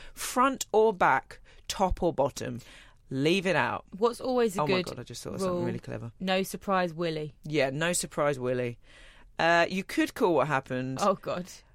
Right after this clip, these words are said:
Speaker 1: banana in pyjamas.
Speaker 2: <laughs>
Speaker 1: How do you like those apples? That was
Speaker 2: That's
Speaker 1: pretty
Speaker 2: lovely.
Speaker 1: good. That was pretty good. I was quite happy
Speaker 2: Yeah,
Speaker 1: with
Speaker 2: I
Speaker 1: that.
Speaker 2: enjoyed that.
Speaker 1: Great stuff.
Speaker 2: Not like, I bet, um,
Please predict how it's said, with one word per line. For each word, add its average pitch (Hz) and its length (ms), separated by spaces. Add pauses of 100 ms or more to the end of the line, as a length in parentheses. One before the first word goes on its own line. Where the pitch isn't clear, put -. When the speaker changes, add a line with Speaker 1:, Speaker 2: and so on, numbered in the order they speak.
(420)
Speaker 1:
banana 175 380
in 151 160
pyjamas. 127 600 (340)
Speaker 2:
<laughs> 403 140 (1500)
Speaker 1:
How 151 220
do 147 80
you 147 60
like 143 220
those 131 220
apples? - 420 (520)
That 196 140
was - 20
Speaker 2:
That's 196 140
Speaker 1:
pretty - 160
Speaker 2:
lovely. 180 320
Speaker 1:
good. 180 100
That 466 100
was 370 120
pretty 135 180
good. 131 180
I 202 60
was 277 100
quite - 140
happy 190 120
Speaker 2:
Yeah, 415 80
Speaker 1:
with 370 80
Speaker 2:
I 370 60
Speaker 1:
that. 381 60
Speaker 2:
enjoyed 349 380
that. 180 260 (200)
Speaker 1:
Great 147 260
stuff. - 440
Speaker 2:
Not 277 220
like, 254 320
I 254 140
bet, 277 300 (400)
um, 226 420